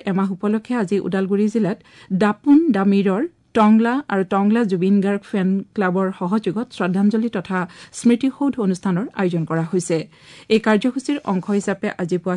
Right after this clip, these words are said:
শিল্পীগৰাকীৰ চিতাভস্ম কুলচিত নৈত বৈদিক নীতি নিয়মেৰে বিসৰ্জন দিয়া হয়। ইপিনে বজালী জিলাৰ পাঠশালাতো কালি শিল্পীগৰাকীৰ স্মৃতিত ধৰ্মীয় অনুষ্ঠানৰ আয়োজন কৰা হয়। উপস্থিত জনতাই শিল্পীগৰাকীলৈ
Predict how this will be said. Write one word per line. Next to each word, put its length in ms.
শিল্পীগৰাকীৰ 760
চিতাভস্ম 500
কুলচিত 440
নৈত 180
বৈদিক 400
নীতি 240
নিয়মেৰে 300
বিসৰ্জন 420
দিয়া 220
হয়। 180
ইপিনে 280
বজালী 400
জিলাৰ 280
পাঠশালাতো 480
কালি 280
শিল্পীগৰাকীৰ 640
স্মৃতিত 300
ধৰ্মীয় 360
অনুষ্ঠানৰ 380
আয়োজন 300
কৰা 220
হয়। 200
উপস্থিত 420
জনতাই 400
শিল্পীগৰাকীলৈ 680